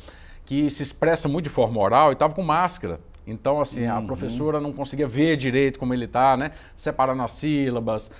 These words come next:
Speaker 1: é, dizendo as palavras da forma correta. Então, ainda que nós não possamos falar propriamente um tempo correto, uma situação é essencial:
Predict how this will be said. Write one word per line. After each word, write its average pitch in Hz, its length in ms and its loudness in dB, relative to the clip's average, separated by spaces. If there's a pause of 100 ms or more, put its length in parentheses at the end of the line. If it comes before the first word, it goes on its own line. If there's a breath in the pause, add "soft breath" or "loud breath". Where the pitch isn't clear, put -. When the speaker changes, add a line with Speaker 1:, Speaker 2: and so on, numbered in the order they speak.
(220 loud breath)
Speaker 1:
é, 117 180 2
dizendo 131 380 0
as 117 80 -4
palavras 120 580 6
da 101 120 -4
forma 101 260 -8
correta. 117 580 -4 (380 loud breath)
Então, 160 260 0
ainda 165 220 -2
que 160 80 -8
nós 143 220 -2
não 131 100 -4
possamos 123 420 -6
falar 113 200 2
propriamente 98 640 -4
um 92 40 -8
tempo 98 360 -12
correto, 107 560 -2 (100)
uma 151 640 -4
situação 131 720 -2
é 139 80 -4
essencial: 135 680 -4